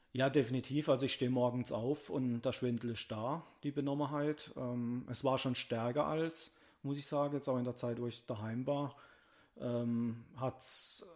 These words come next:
Momente gegeben, wo ich gemeint hab, ich kipp jeden Moment um. Und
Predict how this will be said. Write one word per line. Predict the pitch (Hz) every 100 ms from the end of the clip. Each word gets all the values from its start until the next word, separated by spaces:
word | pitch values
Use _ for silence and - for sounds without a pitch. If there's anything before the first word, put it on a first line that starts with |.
| 147 -
Momente | 147 135 131 131 123
gegeben, | 123 127 127 123
wo | 127
ich | -
gemeint | 127 123
hab, | 127
ich | 120 -
kipp | 127 127
jeden | 120 123
Moment | 123 120 117
um. | - 123 151 - _ _ - - _ -
Und | 135 120 120 117 117 117